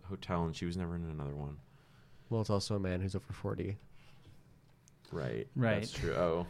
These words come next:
Speaker 1: I'm
Speaker 3: Um,
Speaker 1: forgetting
Speaker 2: I'm
Speaker 1: shit.
Speaker 2: trying to think of, like, Rushmore, like, really just, like, every character. When he goes to the new school,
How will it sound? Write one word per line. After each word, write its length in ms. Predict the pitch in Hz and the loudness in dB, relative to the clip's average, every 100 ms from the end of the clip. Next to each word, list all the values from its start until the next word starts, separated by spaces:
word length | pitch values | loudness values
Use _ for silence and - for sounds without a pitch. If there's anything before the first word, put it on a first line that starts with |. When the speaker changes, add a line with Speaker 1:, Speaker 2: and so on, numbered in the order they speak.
| - - | -8 -4
Speaker 1:
I'm 300 | 135 127 131 | 4 8 10
Speaker 3:
Um, 20 | 123 | 8
Speaker 1:
forgetting 300 | 127 123 - | 6 4 4
Speaker 2:
I'm 60 | 139 | 6
Speaker 1:
shit. 60 | 143 | 10
Speaker 2:
trying 180 | 170 | 10
to 40 | 160 | 10
think 140 | 165 | 8
of, 100 | 131 | 10
like, 160 | 127 101 | 8 8
Rushmore, 380 | 113 123 117 104 | 6 6 4 4
like, 180 | 104 - | 4 0
really 360 | 113 113 117 110 | 2 6 8 6
just, 180 | 98 110 | 4 0
like, 100 | 101 - | -2 4
every 280 | 104 98 101 | 6 6 2
character. 540 | - 92 90 - - - - - | 4 4 4 -2 -6 -8 -12 8
When 120 | 127 | 10
he 80 | 123 | 12
goes 200 | 123 123 | 12 12
to 40 | |
the 120 | 113 107 | 10 12
new 200 | 117 143 | 12 12
school, 560 | - 104 95 92 98 | 10 8 8 8 4